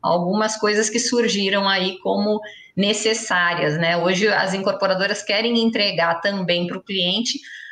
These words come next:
alguma coisa que seja, é, já mais alinhada com, com as, as necessidades, as demandas. Então, a gente tá vivendo isso.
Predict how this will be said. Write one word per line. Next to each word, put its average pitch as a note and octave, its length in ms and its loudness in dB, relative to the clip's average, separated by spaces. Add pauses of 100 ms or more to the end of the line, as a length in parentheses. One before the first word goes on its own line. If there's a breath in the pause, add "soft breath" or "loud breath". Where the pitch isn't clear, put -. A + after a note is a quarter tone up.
(140 loud breath)
alguma A3+ 400 2
coisa A3+ 260 2
que B3 160 0
seja, A#3 920 2
é, G3+ 180 2
já G3 220 0
mais G3+ 260 0
alinhada A3 560 2
com, A#3+ 500 -4 (120)
com A#3 320 -4
as, A#3+ 260 2 (160)
as A3+ 140 0
necessidades, A3 1040 0
as F3+ 160 0
demandas. F#3 760 -2
Então, F3+ 240 -6
a F#3+ 80 -2
gente G3+ 240 -8
tá G3+ 100 0
vivendo G#3+ 420 -8
isso. F#3 380 -12